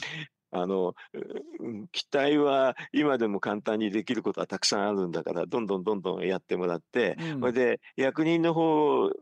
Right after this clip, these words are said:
Speaker 1: から見ると、この手の話ってコンピューターの話なんで、
Speaker 2: うん。
Speaker 1: ほとんどわかんないんですよね。
Speaker 2: あー、
Speaker 1: だからデジタル庁は民間人を確か三
Speaker 2: はい。
Speaker 1: 分の一以上入れてるから、
Speaker 2: うん。
Speaker 1: ここ、これは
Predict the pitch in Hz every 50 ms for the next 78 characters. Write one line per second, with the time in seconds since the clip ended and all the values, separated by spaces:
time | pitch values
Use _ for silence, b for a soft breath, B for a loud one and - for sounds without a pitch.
0 | - - - 110 101 104 104 107 107 104 95 - 98 92 - - 117 123 139 135
1 | - 196 185 151 98 95 98 98 95 92 - 117 92 - _ 87 85 87 82 85
2 | 90 - 123 131 139 - 220 214 - 123 92 87 85 82 85 85 - 104 90 80
3 | 76 156 76 98 95 87 76 73 76 - - 127 127 - - 165 214 - - -
4 | 92 113 - - 233 320 233 - - 143 - 76 - - - - 80 87 - 180
5 | 214 120 123 123 - - - 120 120 107 110 104 101 101 95 127 143 143 135 -
6 | 165 156 165 165 - - 120 110 113 117 123 117 107 95 110 123 120 120 - -
7 | 123 120 123 117 101 107 104 98 101 110 123 131 120 104 101 90 - - 101 -
8 | - 92 90 - 110 113 117 98 117 117 117 113 - - 110 107 98 104 92 87
9 | 92 - - 85 85 87 - 82 78 85 87 85 76 143 151 156 151 156 143 123
10 | - 143 143 - - 147 151 151 147 143 - - 139 139 147 143 143 131 120